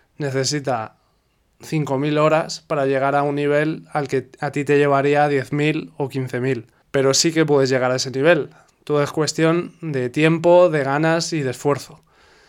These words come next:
De meter entrenamiento, de meter aprendizaje, etcétera. Entonces, creo que es importante identificar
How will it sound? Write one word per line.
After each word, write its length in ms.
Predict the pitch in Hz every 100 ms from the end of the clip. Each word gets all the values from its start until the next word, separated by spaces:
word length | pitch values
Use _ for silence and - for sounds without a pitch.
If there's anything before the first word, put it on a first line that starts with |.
| _
De 160 | 165 147
meter 240 | 135 139
entrenamiento, 800 | 147 139 139 139 156 170 175 180
de 100 | 165
meter 260 | 143 131 139
aprendizaje, 840 | 135 135 139 135 143 135 170 170
etcétera. 520 | 151 - 131 113 113 - _ -
Entonces, 680 | 151 135 139 139 127 - -
creo 280 | - 160 165
que 80 | 165
es 160 | 165
importante 840 | 175 156 156 143 165 175 165 160 160 - - _ _ -
identificar 880 | 147 139 131 135 139 143 147 123